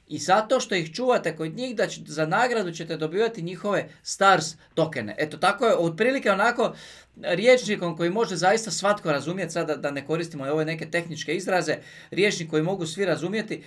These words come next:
doslovno ono, idu, idu sa, idu sa ponudom kao, „Ej, ekipa,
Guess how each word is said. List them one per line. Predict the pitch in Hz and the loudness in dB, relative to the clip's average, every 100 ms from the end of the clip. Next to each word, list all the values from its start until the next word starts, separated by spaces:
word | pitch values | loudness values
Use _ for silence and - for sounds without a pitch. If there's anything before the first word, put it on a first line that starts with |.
| - | -18
doslovno | - 175 220 240 240 190 | -2 2 2 2 0 2
ono, | 226 - - - | 4 2 -2 -8
idu, | 226 214 - | -4 -2 -2
idu | 226 220 | -2 0
sa, | 190 160 156 | 2 2 2
idu | 214 214 | -4 -6
sa | - 160 | -4 -4
ponudom | 214 233 214 170 | -2 -2 0 -2
kao, | 165 220 | 2 4
„Ej, | 220 214 156 | 6 4 4
ekipa, | 156 226 226 - | -4 -6 -4 -4